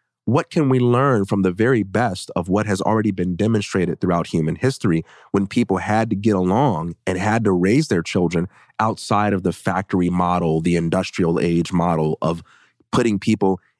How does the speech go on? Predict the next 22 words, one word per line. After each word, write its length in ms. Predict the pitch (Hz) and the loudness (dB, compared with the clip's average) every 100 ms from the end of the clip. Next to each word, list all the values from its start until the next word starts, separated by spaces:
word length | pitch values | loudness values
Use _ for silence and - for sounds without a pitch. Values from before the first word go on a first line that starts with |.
| - | -2
in 120 | 98 | 0
a 80 | 85 | 0
classroom, 760 | - 123 127 - 113 107 107 - - | 0 0 0 0 2 2 2 -2 -14
segregating 760 | - - 120 107 101 104 104 | -4 0 2 2 2 2 2
them 220 | 95 95 90 | 0 0 0
by 200 | 85 87 | 0 0
age, 560 | 104 104 104 104 - - _ _ - | 0 2 2 0 -4 -14 _ _ -2
and 380 | 107 95 92 - _ - | 0 0 -2 -4 _ -2
<clears throat> 280 | - 107 | 0 -2
teaching 360 | - 135 131 123 | 0 0 2 2
them 120 | 107 | 2
subjects 640 | 101 156 165 110 90 - - _ _ _ _ _ _ _ - - | 0 -2 0 0 -2 -6 -16 _ _ _ _ _ _ _ -18 -4
that 200 | 104 113 | -2 2
were 100 | 107 | 2
determined 580 | 101 - 127 120 90 82 _ _ _ _ _ | 0 -2 0 2 0 -4 _ _ _ _ _
not 320 | 101 101 113 113 | 0 2 0 -2
by 480 | 90 95 92 87 87 - | -2 0 0 0 -2 -2
people 480 | - 113 80 78 76 | 0 0 0 -2 0
who 220 | 82 80 | 2 2
live 280 | 82 123 110 | 2 0 0
with 180 | 71 - | -6 -4
them, 320 | 55 82 | -6 -6